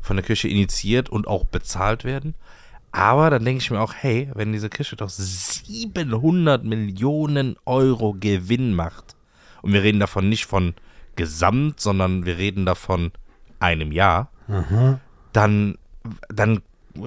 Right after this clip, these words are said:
Speaker 1: also mit siebenhundert Millionen, da kannst du schon relativ viel Gutes noch tun, oder?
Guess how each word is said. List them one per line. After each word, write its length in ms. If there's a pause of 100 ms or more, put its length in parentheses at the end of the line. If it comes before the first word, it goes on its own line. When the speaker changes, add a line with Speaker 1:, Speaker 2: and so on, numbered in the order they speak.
Speaker 1:
also 220
mit 140
siebenhundert 380
Millionen, 420
da 60
kannst 220
du 60
schon 140
relativ 500
viel 340
Gutes 560
noch 160
tun, 340
oder? 280